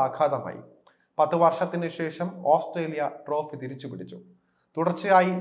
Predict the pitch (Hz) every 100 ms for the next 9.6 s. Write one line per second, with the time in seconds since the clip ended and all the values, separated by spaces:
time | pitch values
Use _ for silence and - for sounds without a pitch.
0 | 139 147 175 196 175 160 156 147 - -
1 | _ _ 139 156 170 165 156 - 160 147
2 | 147 151 143 139 135 139 - - 143 147
3 | 147 143 - 135 135 135 113 - - 131
4 | 131 113 107 - 104 - - - - 160
5 | 170 175 170 175 160 185 185 180 175 170
6 | 175 143 151 165 185 - - - 151 165
7 | 180 175 170 151 147 147 156 147 - 170
8 | 170 185 180 165 143 139 104 - - _
9 | _ - 151 156 151